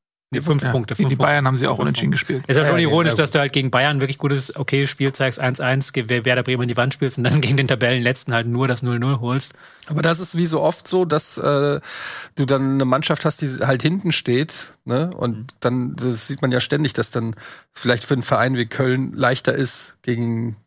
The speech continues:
Speaker 3: andere Vereine zu kontern oder die auch öffnen, als gegen Schalke das Spiel machen zu müssen.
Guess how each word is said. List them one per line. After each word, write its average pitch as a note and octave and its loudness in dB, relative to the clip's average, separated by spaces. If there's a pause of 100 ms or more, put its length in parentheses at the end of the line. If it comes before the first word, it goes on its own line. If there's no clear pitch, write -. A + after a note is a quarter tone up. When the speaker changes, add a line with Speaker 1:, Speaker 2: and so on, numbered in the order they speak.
(240)
Speaker 3:
andere B2 -2
Vereine A#2 -2
zu - -6
kontern C3 0
oder A2 0 (200)
die A#2 -4
auch C#3+ 0
öffnen, A#2+ -2 (260)
als - -10
gegen A#2 -6
Schalke A#2 0
das B2 -2
Spiel E3 -2
machen A2+ -2
zu - -8
müssen. A#2 -10